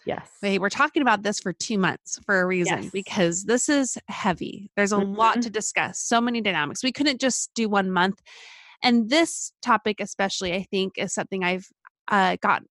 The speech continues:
Speaker 2: requests a lot about. How do I deal with my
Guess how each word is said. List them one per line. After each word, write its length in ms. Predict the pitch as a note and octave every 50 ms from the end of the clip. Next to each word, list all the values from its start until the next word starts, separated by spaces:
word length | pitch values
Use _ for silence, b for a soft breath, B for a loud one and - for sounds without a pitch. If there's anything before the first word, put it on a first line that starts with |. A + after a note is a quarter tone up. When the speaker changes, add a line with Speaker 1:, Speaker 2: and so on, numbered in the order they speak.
| _ _ -
Speaker 2:
requests 500 | G#3 G#3 - - - G3 E3+ D#3+ - - -
a 80 | - F#3+
lot 300 | E3 E3+ E3 - - _ _ - -
about. 360 | F3+ F#3 D#3 D#3 - - -
How 340 | G#3 - - - G#3+ A3+ C4
do 220 | D4 D4+ D4+ D4
I 360 | C4+ A3 G3+ G#3 G3+ G3+ G#3+ b b b b b b b b b b _ - G3 G3
deal 240 | - A3 G#3 G#3 G#3
with 260 | G#3+ A3 B3+ A#3+ -
my 360 | A#3 G#3 F#3+ F#3+ G3 G3 -